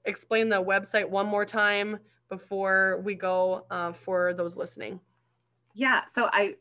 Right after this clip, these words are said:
Speaker 2: I would be remiss if I didn't mention two other things that I forgot. Convention's so broad, right? That, that I always forget something. Um, one, the delegate sessions will still be live,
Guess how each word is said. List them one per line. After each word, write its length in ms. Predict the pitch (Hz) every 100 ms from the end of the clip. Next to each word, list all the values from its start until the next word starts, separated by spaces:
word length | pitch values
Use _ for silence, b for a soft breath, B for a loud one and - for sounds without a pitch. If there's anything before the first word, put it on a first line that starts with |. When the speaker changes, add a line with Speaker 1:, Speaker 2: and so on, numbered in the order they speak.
| -
Speaker 2:
I 80 | 226
would 160 | 247
be 80 | 233
remiss 320 | 277 285 262
if 80 | -
I 60 | 220
didn't 200 | 226 202
mention 240 | 214 214
two 200 | 208 233
other 180 | 226 240
things 300 | 240 208 190
that 80 | 202
I 80 | 180
forgot. 540 | - 185 190 175 170 B B B
Convention's 560 | - 285 311 294 320 277
so 140 | 254 226
broad, 420 | 190 190 160 110
right? 280 | 143 185 -
That, 200 | 185 196
that 160 | - _ _ -
I 140 | 185
always 320 | 202 220 233
forget 340 | - 196 185 -
something. 480 | 196 185 160 156 208 B B -
Um, 320 | 208 190 180 -
one, 480 | - 226 277 254 247
the 100 | 233
delegate 380 | 226 214 240 -
sessions 500 | 262 262 311 311 302
will 280 | 220 233 214
still 340 | 214 - 214
be 340 | 208 208 190 185
live, 560 | 190 196 165 170 185